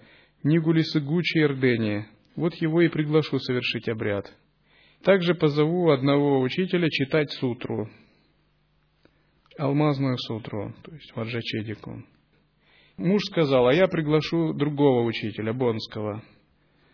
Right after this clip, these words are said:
Младший брат начал возражать: «Моя старшая сестра не почитала учение Бон и не следовала ему. Поступай как хочешь, а я пойду приглашу своего учителя и этого великого отшельника».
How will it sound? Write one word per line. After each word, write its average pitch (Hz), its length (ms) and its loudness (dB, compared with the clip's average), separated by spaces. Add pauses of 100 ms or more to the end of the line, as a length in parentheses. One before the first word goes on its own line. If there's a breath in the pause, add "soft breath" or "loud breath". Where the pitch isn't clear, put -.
(2250 soft breath)
Младший 165 520 4
брат 175 280 4
начал 156 340 2
возражать: 147 640 2
«Моя 160 240 4
старшая 156 480 2
сестра 156 420 0
не 165 120 2
почитала 151 600 2
учение 117 520 -2
Бон 170 340 0
и 175 60 2
не 165 120 4
следовала 110 580 0
ему. 104 320 0 (140)
Поступай 147 480 0
как 147 200 0
хочешь, 190 440 4
а 135 60 2
я 135 160 4
пойду 135 340 0
приглашу 131 560 -2
своего 135 420 0
учителя 135 580 -2
и 156 100 -2
этого 156 340 0
великого 123 480 -2
отшельника». 107 720 -6